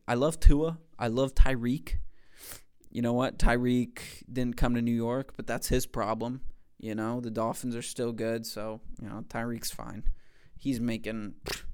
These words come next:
two hundred million, so it doesn't matter. But, yeah, the serious life, dude, I'm not about that. And now that I'm fired up about it, life ain't about that, you know?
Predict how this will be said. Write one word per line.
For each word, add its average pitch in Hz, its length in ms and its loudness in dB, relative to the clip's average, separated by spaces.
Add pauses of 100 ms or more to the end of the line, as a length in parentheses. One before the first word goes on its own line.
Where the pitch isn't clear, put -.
(640)
two 123 140 2
hundred 117 260 -4
million, 110 420 -6
so 143 240 -2
it 151 100 2
doesn't 110 280 -2
matter. 104 340 -10 (800)
But, - 380 12 (1080)
yeah, 156 400 6
the 123 120 -2
serious 170 580 -2
life, 135 220 -2
dude, 135 280 0
I'm 131 160 -2
not 139 180 0
about 135 460 -6
that. 107 520 -6 (840)
And 147 400 0 (180)
now 160 340 -2
that 185 160 -2
I'm 160 100 -2
fired 135 420 -2
up 151 180 -4
about 113 380 -4
it, 104 200 -12 (1000)
life 160 400 -10
ain't 165 180 -6
about 139 480 -12
that, - 240 -12 (120)
you 110 140 -16
know? 127 260 -10